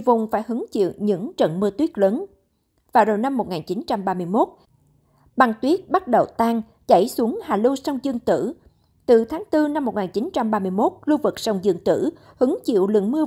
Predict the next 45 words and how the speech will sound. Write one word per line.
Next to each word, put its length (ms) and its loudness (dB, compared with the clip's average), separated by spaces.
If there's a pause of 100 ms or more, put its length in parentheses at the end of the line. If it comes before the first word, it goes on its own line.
vượt 160 0
xa 240 -4
mức 240 -4
trung 160 -2
bình. 180 0 (360)
Người 160 -2
dân 260 0
sống 300 -2
ở 160 2
khu 180 0
vực 240 -2
thấp 320 -4
đã 300 2
rời 120 0
bỏ 180 2
nhà 220 -2
cửa. 340 -2 (500)
Các 140 0
khu 140 4
vực 260 0
dọc 240 0
theo 220 0
sông 260 -4
Dương 160 -4
Tử 340 0 (280)
đã 120 4
báo 180 2
cáo 320 -2
lượng 240 2
mưa 180 0
trên 280 -2
sáu 340 -2
trăm 220 -2
mi-li-mét 420 -2 (320)
vào 100 4
tháng 200 -4
sáu 300 0
năm 180 -2
một 100 -4
nghìn 220 -4
chín 260 -2
trăm 220 0
ba 120 0
mươi 120 -4
mốt. 220 2